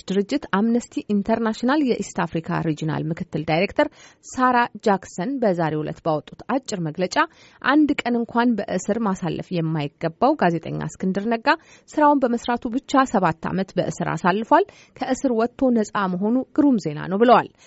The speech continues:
አያይዘውም እንደ አቶ በቀለ ገርባ፣ አቶ አዲሱ ቡላ እና ውብሸት ታዬን ጨምሮ በሺዎች የሚቆጠሩ እስረኞች ያለምንም ቅድመ ሁኔታ በአስቸኳይ ሊፈቱ ይገባል ብለዋል።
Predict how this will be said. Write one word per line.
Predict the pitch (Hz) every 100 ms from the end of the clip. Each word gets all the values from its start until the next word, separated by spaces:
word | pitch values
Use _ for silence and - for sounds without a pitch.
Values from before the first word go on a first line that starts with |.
| - _
አያይዘውም | 240 247 196 170 175 233 254
እንደ | 190 180
አቶ | 160 165 165
በቀለ | 160 - 165 147
ገርባ፣ | 180 247 226 285 359 -
አቶ | 180 175
አዲሱ | 156 175 - 175 165
ቡላ | 220 240
እና | 226 233 233
ውብሸት | 240 220 - 196
ታዬን | - 160 160 156
ጨምሮ | - 202 247 320 330 -
በሺዎች | 208 254 - 302 -
የሚቆጠሩ | 202 170 - 165 - 160
እስረኞች | 165 202 240 285 - - _ -
ያለምንም | 277 285 254 247 262
ቅድመ | - 240 202
ሁኔታ | 160 147 160 190 -
በአስቸኳይ | 196 233 - 180 156 170 147
ሊፈቱ | 156 - 160 -
ይገባል | 160 - 165 226 269
ብለዋል። | 269 214